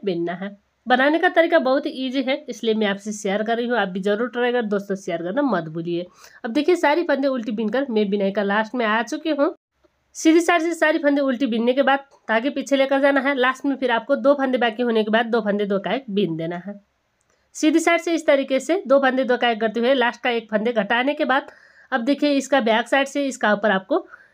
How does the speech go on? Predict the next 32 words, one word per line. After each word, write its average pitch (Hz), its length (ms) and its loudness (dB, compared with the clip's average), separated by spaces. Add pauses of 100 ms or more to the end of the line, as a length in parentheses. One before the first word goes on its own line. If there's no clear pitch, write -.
(180)
डिजाइन 220 360 4
चेंज 190 220 -2
करके 190 340 -2
बिनना 180 280 0
है। 202 120 2
मतलब, 277 280 2
बैक 294 240 2
साइड 320 180 2
से 311 120 -8
हम 269 160 0
इसका 262 260 0
ऊपर 262 200 2
डिजाइन 220 360 2
चेंज 202 220 0
करके 196 240 2
बिनेंगे, 240 420 0 (240)
सारी 247 300 0
फंदे 208 300 -4 (120)
उल्टी 196 240 -2
बिनाई 175 220 -4 (140)
बिनते 165 240 -2
हुए। 165 200 -8 (1800)
अब 240 80 -4
देखिए, 311 280 2
मैं 294 140 4
इसी 320 240 2
तरीके 247 340 -2
से 294 160 -2
सारी 285 260 0
फंदे 247 260 -4
उल्टी 226 280 -4
बिनकर 196 320 -2